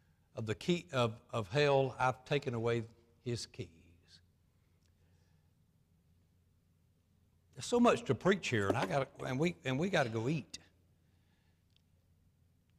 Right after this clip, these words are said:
Death, he took away the sting. Hell, he took away the keys.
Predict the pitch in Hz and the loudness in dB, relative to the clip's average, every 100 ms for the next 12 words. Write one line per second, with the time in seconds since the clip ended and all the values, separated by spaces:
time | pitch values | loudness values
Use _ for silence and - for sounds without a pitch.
0 | _ 113 151 165 - - - _ _ _ | _ 2 4 4 -2 -20 -20 _ _ _
1 | _ - 123 160 147 147 143 135 - 156 | _ -8 0 2 4 4 4 2 -2 0
2 | 151 143 139 143 - 165 160 160 143 147 | 0 0 -2 -4 4 8 8 8 4 2
3 | 160 151 143 147 135 - 156 151 143 139 | -2 2 2 2 0 -2 -2 -2 -4 -10
4 | 131 - | -8 -8